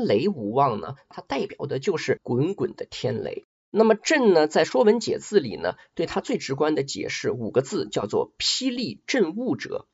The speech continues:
霹雳的霹啊，是劈开的劈，而厉呢，是繁体的这个经历的历。啊，这里不得不又说一说这个汉字的魅力了。这个经历的历，也就是历史的历啊，在我们的这个甲骨文里，大家可以去看我们的图片啊，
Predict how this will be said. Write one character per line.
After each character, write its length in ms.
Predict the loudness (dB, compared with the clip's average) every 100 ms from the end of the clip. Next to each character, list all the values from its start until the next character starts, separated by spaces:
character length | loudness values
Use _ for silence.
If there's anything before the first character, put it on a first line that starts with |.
| _ _
霹 280 | -4 -2 -2
雳 200 | 0 0
的 80 | -2
霹 420 | -2 -4 0 -2
啊， 80 | -2
是 220 | -8 -6
劈 300 | -4 -4 -6
开 240 | -6 -6 -6
的 100 | -6
劈， 360 | -8 -8 -10 -14 -20 -4
而 160 | -2
厉 260 | 2 4 6
呢， 180 | 4 2
是 140 | -2
繁 380 | -6 -2 -2 -2
体 180 | -4 -8
的 100 | -10
这 120 | -8
个 100 | -8
经 400 | -6 -4 -2 -4
历 160 | -4 -4
的 80 |
历。 300 | -4 -6 -8 _ _ _ _ -4
啊， 160 | -4
这 140 | 2 2
里 100 | 2
不 140 | 4
得 160 | 4 4
不 100 | 2
又 220 | 2 2
说 260 | 4 4
一 60 | 4
说 180 | 2 0
这 100 | 0
个 120 | -6
汉 260 | -2 -2 -2
字 160 | -4
的 100 | -4
魅 240 | 0 0 0
力 200 | -4 -8
了。 100 | -10 _ _
这 120 | 0
个 100 | 0
经 320 | 2 0 2
历 120 | 2 2
的 120 | 2
历， 200 | 2 0
也 120 | 0
就 100 | 2
是 120 | 0
历 200 | 0 -2
史 200 | -2 -2
的 100 | -4
历 240 | -4 -4 -4
啊， 140 | -6 -12 _
在 240 | 2 4
我 160 | 4 0
们 140 | -2
的 80 | -4
这 100 | -4
个 80 | -6
甲 300 | -6 -4 -4
骨 140 | -6 -8
文 260 | -8 -8
里， 200 | -10 -12 -18 _ -8
大 100 | -2
家 120 | -2
可 140 | -2
以 60 | -6
去 140 | -8
看 340 | -12 -6 -4 -4
我 100 | -6
们 120 | -8
的 80 | -10
图 240 | -10 -12
片 280 | 0 2 2
啊， 140 | -6